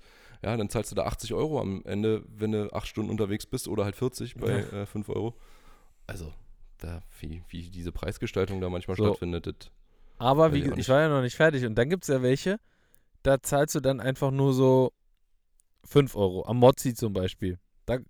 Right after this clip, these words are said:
Speaker 2: da hat immer ein Boot immer ein Fünfer gekostet am Tag. Und das ist doch mal
Speaker 1: <laughs>
Speaker 2: fair. Das ist
Speaker 1: Ja,
Speaker 2: doch in
Speaker 1: und was kostet die
Speaker 2: Ordnung.
Speaker 1: Angelkarte?
Speaker 2: Ein Zehner.
Speaker 1: Ja, das ist doch super. Ja, oder
Speaker 2: Fünfzehn Euro,
Speaker 1: es gibt
Speaker 2: dreißig
Speaker 1: auch
Speaker 2: Mark. Zack,
Speaker 1: gibt
Speaker 2: Olako.
Speaker 1: auch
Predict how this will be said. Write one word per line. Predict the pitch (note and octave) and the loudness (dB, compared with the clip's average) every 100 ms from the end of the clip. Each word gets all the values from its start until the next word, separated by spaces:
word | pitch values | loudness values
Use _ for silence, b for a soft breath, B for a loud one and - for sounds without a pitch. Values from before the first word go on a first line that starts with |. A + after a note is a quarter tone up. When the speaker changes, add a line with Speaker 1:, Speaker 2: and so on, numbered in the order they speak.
| - | -4
Speaker 2:
da | C3+ | 4
hat | D3+ | 4
immer | D3 B2+ | 4 0
ein | A2+ | 0
Boot | A#2 C#3 D#3+ - - | 4 6 6 2 -8
immer | G#2 A2 | -2 -2
ein | G2 | -2
Fünfer | - G2+ G2+ F#2 | -4 2 2 2
gekostet | F2+ - F2+ - F2 | -2 -6 -8 -8 -12
am | F2 | -12
Tag. | E2+ - _ _ _ _ - | -14 -16 _ _ _ _ -10
Und | D#3 | -8
das | |
ist | A#3+ | -6
doch | E4 | -2
mal | D4 | -2
Speaker 1:
<laughs> | |
Speaker 2:
fair. | - D#4 D4 B2 _ - - b b b | 0 0 0 -4 _ -20 -20 b b b
Das | - | -2
ist | |
Speaker 1:
Ja, | G#2 | 2
Speaker 2:
doch | G2 | 2
in | - | 2
Speaker 1:
und | |
was | G#2 | 0
kostet | - D#3 | 2 0
die | G#2 | 0
Speaker 2:
Ordnung. | |
Speaker 1:
Angelkarte? | A#2+ C3+ D#3 F#3 F3+ _ _ _ _ - | 0 0 -2 -4 -8 _ _ _ _ -12
Speaker 2:
Ein | D#3 | -6
Zehner. | D4 D4+ A#3 C3 _ _ _ _ _ _ - _ - - | -4 -2 -2 -4 _ _ _ _ _ _ -20 _ -18 -10
Speaker 1:
Ja, | F#2+ F2 | -8 -8
das | G#2 | -10
ist | - | -8
doch | |
super. | G#2+ F#2 E2+ - B B | -8 -6 -8 -10 B B
Ja, | B A2+ | B 4
oder | C3+ E3 | 6 4
Speaker 2:
Fünfzehn | G#3 A3 | 2 2
Euro, | E3 G#3 G#3 | 4 6 6
Speaker 1:
es | G#3 | 6
gibt | - | 6
Speaker 2:
dreißig | C#3+ C#3 C#3 | 6 8 4
Speaker 1:
auch | |
Speaker 2:
Mark. | C#3+ E3+ F#3 - - - - - - - - | 4 2 2 -2 -6 -8 -8 -16 -20 -20 -6
Zack, | - C3+ | 0 2
Speaker 1:
gibt | |
Speaker 2:
Olako. | C3 B2 A2+ | 4 4 4
Speaker 1:
auch | G#2+ | 2